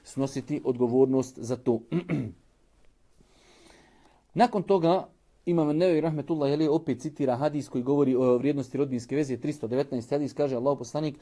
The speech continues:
„Ko želi da mu se poveća nafaka i život produži, neka održava rodbinske veze.” La ilaha illallah, dvije velike koristi od održavanja rodbinske veze. Ko želi da mu se poveća nafaka? La ilaha illa.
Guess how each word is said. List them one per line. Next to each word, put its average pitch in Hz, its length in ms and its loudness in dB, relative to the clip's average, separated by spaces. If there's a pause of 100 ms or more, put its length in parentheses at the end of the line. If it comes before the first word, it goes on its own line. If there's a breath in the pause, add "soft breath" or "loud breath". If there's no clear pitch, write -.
(220 loud breath)
„Ko 139 120 2
želi 208 300 2
da 165 100 2
mu 156 80 0
se 147 140 -4
poveća 165 440 0
nafaka 139 520 0 (320 soft breath)
i 156 100 0
život 170 360 4
produži, 170 560 2 (160 loud breath)
neka 123 220 0
održava 147 400 2
rodbinske 127 480 0
veze.” 107 260 -8 (400)
La 143 300 2
ilaha 135 380 -4
illallah, 135 460 -4
dvije 143 280 0
velike 151 720 -2
koristi 165 720 -4 (380 soft breath)
od 165 220 0
održavanja 143 640 -4
rodbinske 123 480 -6
veze. 107 280 -8 (580 soft breath)
Ko 233 200 2
želi 214 400 0
da 196 140 2
mu 185 100 -4
se 170 180 -6
poveća 175 600 -2
nafaka? 147 540 -4 (480)
La 143 280 0
ilaha 120 380 -6
illa. 101 240 -12